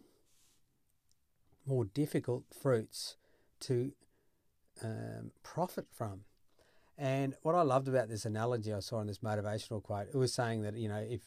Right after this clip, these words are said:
if, you know, um, uh, it's even, you've seen it in other things where they, if you can repackage something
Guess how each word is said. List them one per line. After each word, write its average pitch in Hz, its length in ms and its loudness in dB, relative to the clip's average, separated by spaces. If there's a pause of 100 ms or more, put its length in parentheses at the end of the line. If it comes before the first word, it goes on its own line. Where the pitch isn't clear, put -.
if, 107 160 -6 (760)
you 113 80 -4
know, 107 200 -2 (260)
um, 110 340 -4 (1300)
uh, 113 200 -4
it's 160 160 -2
even, 143 280 4
you've 123 160 2
seen 160 200 4
it 120 120 2
in 110 100 0
other 107 240 0
things 95 340 -2
where 101 160 -2
they, 101 300 -4
if 120 160 -6
you 107 60 -4
can 101 160 -2
repackage 101 640 -6
something 101 460 -10